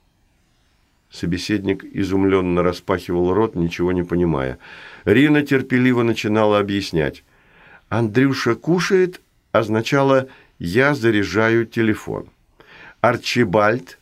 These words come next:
был единственным на этаже нормальным креслом. Арнольд — телефон. Гриша и Федя — тапки. Гриша — правая тапка, а Федя — левая. Арнольд —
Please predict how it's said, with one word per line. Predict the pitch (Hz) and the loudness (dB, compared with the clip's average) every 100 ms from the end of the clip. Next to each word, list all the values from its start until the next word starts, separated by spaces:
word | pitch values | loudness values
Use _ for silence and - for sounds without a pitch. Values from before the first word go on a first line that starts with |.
| - | -4
был | 107 120 - | 0 0 0
единственным | 87 104 104 87 95 107 - 127 135 131 127 120 | -4 -2 -2 -2 -4 -4 -4 -2 0 2 2 2
на | 104 101 | 2 2
этаже | 95 92 92 113 | 0 -4 0 0
нормальным | 113 95 92 95 98 95 98 | 2 0 0 0 0 0 -2
креслом. | 95 76 64 - 50 - _ _ _ _ _ - | -2 -6 -6 -10 -16 -16 _ _ _ _ _ -4
Арнольд — | 95 107 147 175 170 - _ _ | -2 2 2 2 -2 -18 _ _
телефон. | - 120 120 - 76 76 76 _ _ _ _ | -4 0 0 -2 -6 -6 -8 _ _ _ _
Гриша | 85 123 147 - 117 | 0 0 0 0 0
и | 107 | 0
Федя — | - 143 127 117 - _ | 0 0 2 -2 -4 _
тапки. | 95 76 - 87 87 - _ _ _ _ _ _ | -2 -2 -4 -2 -2 -8 _ _ _ _ _ _
Гриша — | 85 110 98 101 85 - | -2 0 0 0 -2 -2
правая | 95 117 156 156 | -2 0 0 -2
тапка, | 151 147 - 135 | -2 -4 -4 -4
а | - 80 | -4 -6
Федя — | - 117 110 | -4 -2 -2
левая. | 87 65 58 57 53 _ _ _ _ _ _ | -2 -2 -4 -6 -10 _ _ _ _ _ _
Арнольд — | - 98 87 95 101 151 165 | -2 0 2 2 2 0 -4